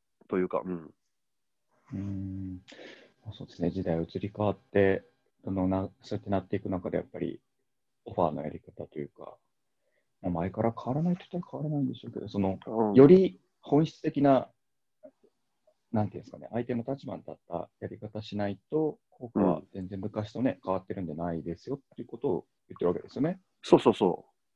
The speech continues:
Speaker 1: う。
Speaker 2: うん。
Speaker 1: で、それを一番最初に、
Speaker 2: なるほど。
Speaker 1: その、概念的なことを言われてもみんなピンとこない人が多いんやけど、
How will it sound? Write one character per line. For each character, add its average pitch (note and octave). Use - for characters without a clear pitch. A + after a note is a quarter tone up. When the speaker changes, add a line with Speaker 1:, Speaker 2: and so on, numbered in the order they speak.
Speaker 1:
う。 B2
Speaker 2:
う A#2
ん。 G2+
Speaker 1:
で、 D#3+
そ G3
れ F#3+
を F#3
一 F#3
番 G3
最 D#3
初 D3
に、 C#3+
Speaker 2:
な C#3
る C3+
ほ -
ど。 -
Speaker 1:
そ -
の、 A#2+
概 D#3+
念 F3+
的 F3
な D#3+
こ A#2+
と G#2+
を -
言 B2
わ B2+
れ -
て -
も B2
み A2+
ん A#2+
な F#2+
ピ C3
ン C#3+
と -
こ B2+
な A2+
い E2+
人 F#2
が F2
多 G2
い -
ん -
や F2+
け -
ど、 D#3+